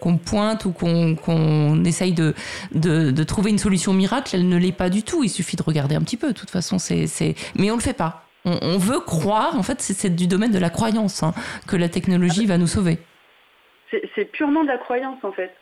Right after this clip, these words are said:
Speaker 2: On est vraiment sur, euh, euh,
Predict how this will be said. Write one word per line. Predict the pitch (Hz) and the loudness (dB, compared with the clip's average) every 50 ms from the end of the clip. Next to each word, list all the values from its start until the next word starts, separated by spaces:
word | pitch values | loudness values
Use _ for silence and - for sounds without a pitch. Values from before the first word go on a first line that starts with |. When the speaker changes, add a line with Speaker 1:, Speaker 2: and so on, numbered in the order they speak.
| _ _ _ | _ _ _
Speaker 2:
On | - 190 - | -6 -2 -2
est | 190 185 | -2 -2
vraiment | 185 208 226 226 233 254 294 311 302 - - - | -4 -4 -4 -2 -2 0 0 -2 -2 -4 -8 -8
sur, | - 269 269 233 | -6 -6 -4 -2
euh, | 214 202 196 185 185 185 185 - - - _ _ _ _ _ _ _ - - | -2 -2 0 -2 -2 -4 -6 -12 -20 -20 _ _ _ _ _ _ _ -8 -4
euh, | 175 170 160 156 151 151 143 131 - - - - | -4 -2 -2 -2 -2 -4 -4 -4 -4 -6 -6 -6